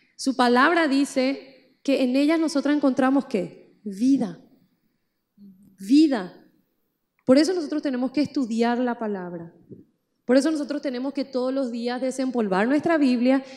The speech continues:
y estudiar las Escrituras. Porque a través de eso no-, a nosotros nos viene esa fe, crece nuestra fe, co-, comienza a cambiar nue-, a veces nuestros conceptos errados acerca de Dios, porque a veces tenemos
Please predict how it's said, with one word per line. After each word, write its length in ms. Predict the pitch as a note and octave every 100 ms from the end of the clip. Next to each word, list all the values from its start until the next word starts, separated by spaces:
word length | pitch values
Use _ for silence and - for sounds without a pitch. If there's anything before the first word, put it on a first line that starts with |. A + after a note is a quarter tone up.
| - G#3
y 80 |
estudiar 480 | G#3+ - F#3 G3+ A3+
las 160 | A3+ F#3+
Escrituras. 580 | F3+ - F3+ F3 E3 D3+ - - - -
Porque 240 | - A#3 C4+
a 60 |
través 320 | C4+ B3 C4+ D4
de 260 | C4 C4
eso 220 | C#4+ D4+
no-, 180 | C#4+ C4+
a 60 | C4
nosotros 460 | C4 B3+ B3+ C#4 C4+
nos 180 | A3
viene 340 | G#3 A#3+ B3+ A3+
esa 240 | A3 G#3+
fe, 680 | - - F#3+ E3 - _ _
crece 500 | - B3 C#4 D#4 C#4+
nuestra 360 | A#3+ A3+ A#3 F#3+
fe, 400 | - F#3+ F3+ - _ _ _ - _ -
co-, 160 | - -
comienza 400 | B3+ C4+ D4 E4
a 60 |
cambiar 460 | E4 C#4 B3 C4 C#4+
nue-, 120 | D4+
a 80 | C#4+
veces 220 | C4 C4 C#4+
nuestros 260 | D4 D4+ C#4+
conceptos 560 | C#4 A#3+ C4+ B3+ D4+
errados 560 | C#4 B3 A#3 B3+ C#4 A#3
acerca 460 | A3 - G#3+ A3 A#3+
de 140 | G#3
Dios, 180 | G#3+ B3+
porque 160 | A#3+
a 60 | A3
veces 180 | G#3 B3+
tenemos 420 | C4 A3 A#3+